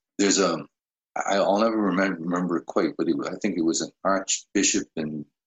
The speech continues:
medieval England that had an inscription on his tombstone that sort of went, "I thought I could change the world, and so I tried to, you know, change my community, I tried to change my country, I tried to change my family, and none of them would have."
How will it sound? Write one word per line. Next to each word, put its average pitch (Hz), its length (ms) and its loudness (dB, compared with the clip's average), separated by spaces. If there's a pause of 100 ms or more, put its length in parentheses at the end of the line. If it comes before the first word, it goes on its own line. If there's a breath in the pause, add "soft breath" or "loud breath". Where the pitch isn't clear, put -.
(140)
medieval 85 520 -2
England 78 440 -4
that 65 140 -6
had 87 200 0
an 78 80 -18
inscription 82 560 -2
on 78 200 -6
his - 180 -4
tombstone 95 680 -2
that - 140 -8
sort - 240 -2
of - 140 -10
went, 85 200 -4 (340)
"I 90 60 0
thought 110 240 4
I 95 80 2
could - 200 -4
change 95 440 2
the 85 100 0
world, 90 560 2
and 76 120 -10
so 87 260 2
I 76 100 2
tried 85 400 0 (120)
to, 82 200 -2 (200)
you 82 140 -2
know, - 80 -8 (300)
change 90 480 0
my 82 140 0
community, 113 680 2
I 82 60 -2
tried 80 240 0
to - 80 -10
change - 240 -6
my - 120 -8
country, 110 520 0
I 76 120 0
tried 76 260 0
to - 60 -18
change - 280 -4
my - 100 -2
family, 107 560 0 (180)
and 104 260 0 (120)
none 95 280 4
of 107 100 2
them 95 140 2
would 92 120 0
have." 85 340 0